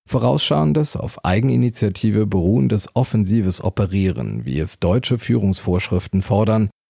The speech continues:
war ihnen untersagt. Zudem fehlten die Mittel für eine bewegliche,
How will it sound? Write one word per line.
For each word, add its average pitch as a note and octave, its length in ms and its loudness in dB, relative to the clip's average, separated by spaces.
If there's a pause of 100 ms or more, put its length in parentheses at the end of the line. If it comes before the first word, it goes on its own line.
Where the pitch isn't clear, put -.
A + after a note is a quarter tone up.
war G2+ 140 0
ihnen A2 220 2
untersagt. G#2+ 840 -2 (320)
Zudem G#2 500 2
fehlten G#2+ 360 0
die G#2 100 2
Mittel G#2 400 0
für - 220 -8
eine D#2 220 -2
bewegliche, G2+ 720 0